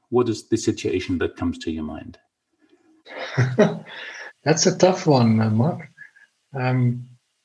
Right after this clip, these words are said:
Speaker 2: at my age, it's probably very long ago. Um, the first one comes to mind is when I was actually doing an introduction day for new students at, uh, educational technology at the University of Trent, where I studied.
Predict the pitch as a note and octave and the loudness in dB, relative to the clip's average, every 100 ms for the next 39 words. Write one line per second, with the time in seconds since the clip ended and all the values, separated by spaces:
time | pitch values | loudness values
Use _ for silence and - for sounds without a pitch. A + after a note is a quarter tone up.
0 | _ _ C3+ B2 C#3 B2+ B2+ B2 C#3+ - | _ _ -14 -8 -6 -4 -4 -6 -8 -10
1 | - D#3+ D3+ B2 D3+ C#3 C#3+ D#3+ C3+ - | 0 2 4 6 8 8 8 4 2 -4
2 | C#3+ E3 - _ _ _ _ _ _ C3 | -8 -10 -14 _ _ _ _ _ _ -4
3 | A#2+ A#2+ - - G3 - F3 - D#3+ - | -2 -2 -6 2 4 4 2 4 2 2
4 | D3 C#3 C#3+ D3 D3 - C#3 C#3 C3+ B2+ | 2 4 4 4 2 0 0 2 2 0
5 | D3 B2+ C3 C#3 C#3+ D3 C3 C3+ C3 C3 | -4 -2 0 2 2 -2 -4 -2 0 2
6 | C3 B2+ - - - _ _ _ _ _ | 2 0 -4 -8 -12 _ _ _ _ _
7 | - C#3+ - D3+ C3+ D3+ D3 C3+ D3 D3+ | -8 -6 -2 0 4 6 4 2 2 4
8 | D#3+ - F#3+ E3 D3+ C#3+ C#3+ - C#3 C3+ | 4 2 2 6 8 8 6 4 2 4
9 | C#3+ D#3+ D#3+ - E3 F3 C#3+ B2+ B2+ - | 6 6 4 -2 4 6 6 4 0 -4
10 | - C3+ C3 - - - B2 B2 A#2 - | -4 -4 -4 -6 -10 -4 0 0 -2 -10
11 | - _ _ _ - C3 - D3 - C3+ | -20 _ _ _ -6 -2 4 4 4 0
12 | C3 C3+ C#3 D3 B2+ B2+ B2+ B2+ B2 C3 | 0 4 6 6 4 2 2 2 4 4
13 | C3+ C3 B2 - G3 F3+ C#3 B2+ B2 - | 4 4 -2 4 6 6 4 2 0 2
14 | D#3+ D3+ G#2+ - | 4 4 2 -4